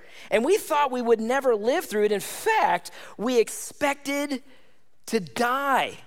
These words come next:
So, so Paul is telling us, he's like, "I don't want you to be uninformed, that I have troubles too."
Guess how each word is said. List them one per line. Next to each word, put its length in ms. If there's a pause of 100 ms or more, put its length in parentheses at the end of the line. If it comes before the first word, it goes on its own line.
(1080)
So, 360 (440)
so 160
Paul 320
is 80
telling 340
us, 120
he's 140
like, 140
"I 80
don't 280
want 200
you 220 (240)
to 140
be 180
uninformed, 1000 (640)
that 100
I 120
have 100
troubles 440
too." 280